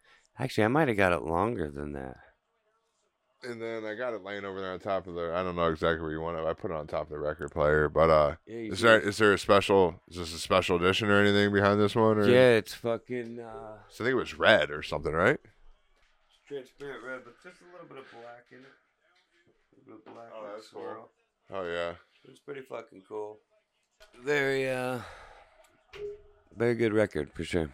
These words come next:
Speaker 2: Hell yeah, that's
Speaker 1: I
Speaker 2: what's up.
Speaker 1: suggest take, checking it out if you like metal.
Speaker 2: Oh, we forgot. We didn't, I don't know what took us off it.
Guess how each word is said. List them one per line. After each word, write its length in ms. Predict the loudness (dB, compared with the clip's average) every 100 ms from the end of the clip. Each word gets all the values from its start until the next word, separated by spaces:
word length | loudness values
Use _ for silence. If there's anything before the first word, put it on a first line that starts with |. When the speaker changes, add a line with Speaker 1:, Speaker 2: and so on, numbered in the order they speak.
| _
Speaker 2:
Hell 180 | -4 -2
yeah, 140 | -2 -4
that's 240 | -8 -4
Speaker 1:
I 60 | -4
Speaker 2:
what's 100 | 0
up. 180 | 0 4
Speaker 1:
suggest 340 | 2 2 -10 _
take, 200 | -2 -2 _ _
checking 320 | -2 -2 0
it 60 | 0
out 160 | 0 0
if 100 | -4
you 80 |
like 180 | -6 -4
metal. 300 | -2 -2 -4 _ _ _ _ _ _ _ _ _ _ _ _ _ _
Speaker 2:
Oh, 240 | 2 4 4
we 140 | 0
forgot. 360 | -2 2 2 4
We 80 | 0
didn't, 240 | -2 -8 _ _ -20 _ _ -8
I 40 |
don't 140 | -4
know 120 | -2 0
what 200 | -2 -4
took 160 | -8
us 120 | -4 0
off 240 | 0 0
it. 160 | -4